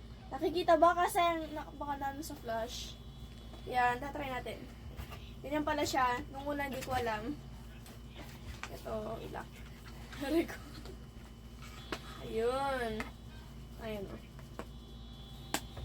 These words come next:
Sarado na natin. Ito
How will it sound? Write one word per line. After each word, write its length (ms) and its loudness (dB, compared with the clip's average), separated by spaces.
Sarado 320 -2
na 200 0
natin. 440 -4
Ito 160 -4